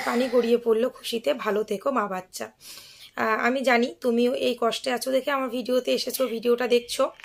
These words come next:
আর অবশ্যই ভগবান একদিন তোমাকে এই খুশিটা দেবে, সেটা গডের কাছে প্রে করি। তারপরে মিষ্টি বিমলা বোন, সে কমেন্ট করেছে, "তাতান সোনা so cute।" যাক, আমার তাতান সোনাকে কিউট বলেছে। আর আমার তাতান সোনা, আমি যখন এই ধরনের কমেন্টগুলো পড়ি,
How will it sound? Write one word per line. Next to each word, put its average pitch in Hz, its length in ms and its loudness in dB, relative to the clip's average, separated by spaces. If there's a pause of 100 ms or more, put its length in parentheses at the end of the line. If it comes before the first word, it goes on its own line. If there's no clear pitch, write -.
(360)
আর 226 200 4
অবশ্যই 240 400 0
ভগবান 226 420 0
একদিন 233 220 -2
তোমাকে 220 360 0
এই 240 120 6
খুশিটা 226 460 -4
দেবে, 226 220 2
সেটা 208 260 -4
গডের 196 280 -6
কাছে 208 200 -4
প্রে 214 200 -2
করি। 190 260 -12 (1700)
তারপরে 254 380 2
মিষ্টি 240 380 0
বিমলা 226 440 4
বোন, 208 280 2 (800)
সে 247 220 0
কমেন্ট 208 360 0
করেছে, 214 340 2
"তাতান 220 360 -2
সোনা 254 320 -4 (120)
so 196 60 8
cute।" - 500 -4 (300)
যাক, 202 320 -2
আমার 208 220 -4
তাতান 208 280 -6
সোনাকে 208 380 0
কিউট 226 300 0
বলেছে। 220 420 0
আর 208 200 0
আমার 214 220 0
তাতান 214 360 -2
সোনা, 226 280 0
আমি 214 140 0
যখন 214 240 -2
এই 208 120 0
ধরনের 214 320 0
কমেন্টগুলো 214 500 0
পড়ি, 214 300 2